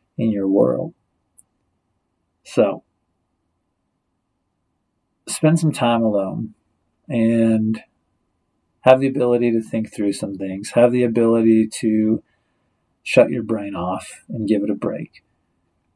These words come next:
and have the ability to be one hundred percent honest with yourself. So if you are sitting there thinking, "Well, man, I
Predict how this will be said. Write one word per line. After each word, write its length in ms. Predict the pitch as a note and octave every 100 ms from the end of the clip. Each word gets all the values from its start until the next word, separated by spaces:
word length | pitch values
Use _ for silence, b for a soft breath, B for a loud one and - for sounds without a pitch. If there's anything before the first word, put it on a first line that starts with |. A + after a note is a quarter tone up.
| _ - -
and 680 | A#2 G#2+ G#2 G2+ G2+ G#2 G2+ - _ _ _ _ _ -
have 380 | - A#2+ C3
the 160 | C3 B2
ability 680 | A2 A2 A2+ A2 A2 G#2+ G#2+
to 300 | - G#2 G2
be 200 | G#2 G2+
one 140 | G#2+
hundred 280 | - A#2+ A2
percent 340 | A#2 - - -
honest 360 | G2+ - -
with 180 | G#2 -
yourself. 520 | - - - F2 - _
So 300 | - - A#2+
if 200 | A2 A2
you 180 | A2+ A2+
are 300 | A#2+ B2+ B2
sitting 360 | - A#2+ A2+ A2+
there 220 | A2+ A2+
thinking, 480 | - A2 G#2+ G#2+ G#2+
"Well, 160 | G#2+
man, 240 | A#2 B2 A2+
I 180 | A2+